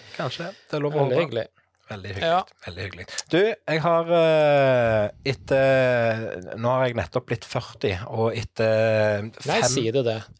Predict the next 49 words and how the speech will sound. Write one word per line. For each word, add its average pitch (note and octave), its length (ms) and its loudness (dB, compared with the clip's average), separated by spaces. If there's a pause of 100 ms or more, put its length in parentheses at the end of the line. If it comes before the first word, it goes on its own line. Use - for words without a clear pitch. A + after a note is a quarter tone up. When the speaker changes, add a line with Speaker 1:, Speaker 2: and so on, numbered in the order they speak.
Speaker 1:
Ja, A#2 280 -4
og A#2+ 160 -4
etter A#2 220 -6
femogtredve B2+ 920 -2
år G#2+ 380 2
så - 220 -2
har G#2 300 0
jeg A2 180 -2 (140)
omsider, G#2 640 -2 (100)
eh, G2 180 -8
klart G#2 380 -2
å G#2 80 -2
gjøre F#2+ 160 -4
en B2+ 80 -2
ting. F#2 220 -8 (200)
Eh, G#2 340 0 (160)
og - 100 0 (240)
det A#2+ 400 0
er G#2+ 360 0 (120)
å G#2 320 2
slutte - 380 -4
å A2 40 -4
bite F#2+ 240 0
negler. F#2 480 0 (140)
Speaker 2:
Ja, C#3 120 2
så C3+ 120 -2
du C3 60 2
begynte A#2+ 320 -4
med C3+ 80 2
det A#2 120 2
når A2+ 80 -4
du A#2 60 -2
var A#2 80 0
fem G#2 220 -6
år? F#3 140 -2 (140)
Speaker 1:
Ja, G#2+ 500 2
jeg A2+ 100 -2
tror F#2 240 -4
faktisk A2 320 -6
det. E2 120 -6
Jeg F2 80 -2
har G#2+ 80 -2
bitt G#2 180 -2
negler G2 360 0
så G#2+ 80 -2
lenge E2+ 260 -2
jeg E2+ 120 -4
kan F2+ 100 0
huske. D#2+ 360 -8